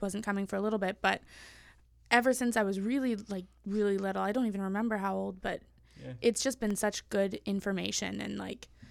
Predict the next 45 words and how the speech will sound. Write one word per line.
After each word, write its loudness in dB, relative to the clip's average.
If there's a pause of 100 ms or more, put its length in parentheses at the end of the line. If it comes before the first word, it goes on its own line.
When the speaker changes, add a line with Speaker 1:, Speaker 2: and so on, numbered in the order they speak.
(320)
Speaker 1:
I 10
went 4
to 4
school 4
before 2 (200)
this, 0
but 0 (120)
coming 2
back 4
to -2
the 4
Re-, 0
Rockstar 0
and -4
all 2
of 0
that, 2 (480)
and 8
obviously 4
my 4
dad, 4
'cause -4
he's, -2
you 4
know, 0 (120)
a 0
mogul, 6 (580)
uh, 8 (960)
he, 2 (100)
I 8
kind 4
of 0
got 4
into 2 (140)
business 0
more. -4 (280)
So -6
now 2
I'm -2
more 2
into 0
that 0
and -4
enjoying 0
that -6